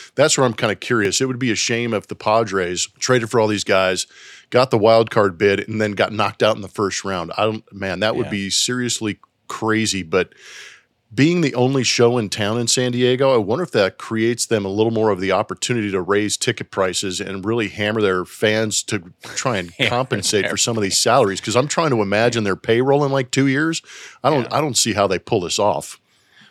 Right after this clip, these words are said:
Speaker 2: Well, remember, I think you brought this up last podcast, and it got, I got carried away with it too. I mean, Juan Soto's under, you know, he's under,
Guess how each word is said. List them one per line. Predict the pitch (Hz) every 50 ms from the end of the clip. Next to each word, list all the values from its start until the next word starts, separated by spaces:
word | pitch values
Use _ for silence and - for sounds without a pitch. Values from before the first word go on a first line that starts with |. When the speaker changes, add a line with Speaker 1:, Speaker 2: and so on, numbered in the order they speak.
| _
Speaker 2:
Well, | - 151 170 165 151 - -
remember, | 120 131 143 147 160 180 190 156 120 110 -
I | 110 113
think | 104 156 135 113 -
you | 127 160
brought | 156 139 113 101 -
this | - 90 - -
up | 92 82 -
last | 85 87 95 95 - -
podcast, | 87 78 82 80 - 85 80 80 - -
and | 85
it | 85
got, | 80 92 78 -
I | 92
got | 90 95 90 -
carried | - - 90 87 82
away | 80 80 82 82
with | 80 76 -
it | 78
too. | - - 117 107
I | 98
mean, | 95 92 92
Juan | 104 135 160 156
Soto's | - - - 117 123 107 98 87 95
under, | 95 90 85 85 82 80 -
you | - 90 85
know, | 78 73 73
he's | 69 69 92 104 87 104
under, | 98 101 95 90 90 85 82